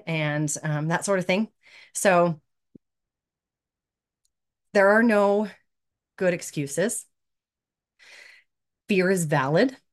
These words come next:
absolutely valid, and it's easy to overcome. What you need is a plan.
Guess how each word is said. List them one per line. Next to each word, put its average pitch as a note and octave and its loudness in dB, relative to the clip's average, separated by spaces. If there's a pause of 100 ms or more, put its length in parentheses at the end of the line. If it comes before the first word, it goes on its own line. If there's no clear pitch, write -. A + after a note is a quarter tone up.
(400)
absolutely D3+ -2
valid, D3+ -2 (1000)
and F3+ 0
it's E3+ 0
easy F3 -4
to D#3 -6
overcome. C#3 -8 (1160)
What F#3 2
you F#3 4
need F3+ 2
is C#3+ -2
a D#3 -10
plan. E3+ 0